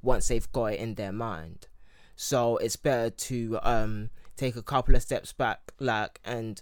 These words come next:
put that shirt on if you're trying to get a message across. Because,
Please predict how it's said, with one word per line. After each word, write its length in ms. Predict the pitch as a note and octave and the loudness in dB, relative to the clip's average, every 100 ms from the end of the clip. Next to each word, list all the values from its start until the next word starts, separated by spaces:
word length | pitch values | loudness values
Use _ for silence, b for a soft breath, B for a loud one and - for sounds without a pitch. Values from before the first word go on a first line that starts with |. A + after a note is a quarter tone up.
| - b b - | -18 b b -4
put 280 | D#3 - | 0 2
that 200 | C3 - | 2 0
shirt 300 | - - B2+ | -2 -2 0
on 340 | F2+ A2 G#2+ G#2+ | 0 -2 -6 -8
if 300 | - A#2 - | -6 -6 -6
you're 140 | B2 A#2 | -6 -6
trying 280 | - A#2+ A2+ | -4 -4 -4
to 80 | |
get 220 | G#2 B2+ F2 | -6 -4 -4
a 40 | |
message 400 | A#2+ B2+ - - | -4 -4 -6 -10
across. 420 | - - C2+ - - B B B B | -12 -12 -12 -14 -20 B B B B
Because, 720 | B2 C3 A2+ A2 G#2 - | -4 -2 -2 0 -2 -2